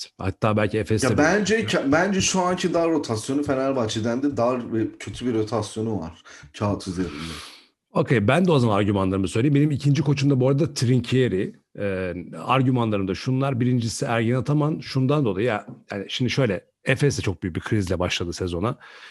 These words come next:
Speaker 1: Ve bu krizin analizini kendisi de geçen yaptığı röportajda da söylemiş. Hem, e, covid'in etkisi var dedi. Hem dedi Shane Larkin çok geç geldi. Misic geç forma girdi. Takımın geçen seneden kalan bir psikolojik yükü vardı. Bütün bunların hepsini söylemiş. Ve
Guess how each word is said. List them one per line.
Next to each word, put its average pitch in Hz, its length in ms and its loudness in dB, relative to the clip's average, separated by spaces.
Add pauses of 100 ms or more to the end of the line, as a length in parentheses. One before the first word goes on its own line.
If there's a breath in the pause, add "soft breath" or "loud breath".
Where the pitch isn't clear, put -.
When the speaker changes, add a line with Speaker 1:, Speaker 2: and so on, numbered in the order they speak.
(140 loud breath)
Speaker 1:
Ve 107 100 -2
bu 110 100 2
krizin 120 280 4
analizini 113 360 2
kendisi 110 380 2
de 123 40 2
geçen 104 440 0
yaptığı 104 360 -2
röportajda 101 480 0
da 101 80 0
söylemiş. 104 680 -2 (480 loud breath)
Hem, 113 360 0
e, 101 460 2
covid'in 120 340 2
etkisi 98 420 -2
var 87 200 0
dedi. 87 360 -2
Hem 110 220 0
dedi 107 320 0
Shane 107 280 0
Larkin 107 260 0
çok 104 200 -2
geç 101 220 0
geldi. 87 280 -2
Misic 101 420 -2
geç 101 260 -4
forma 98 260 -2
girdi. 80 400 -6 (500 loud breath)
Takımın 120 320 2
geçen 113 280 2
seneden 110 380 2
kalan 110 280 2
bir 104 100 0
psikolojik 101 480 -2
yükü 107 280 0
vardı. 90 440 -2
Bütün 104 180 -6
bunların 104 200 0
hepsini 98 240 -6
söylemiş. 101 600 -6
Ve 123 280 0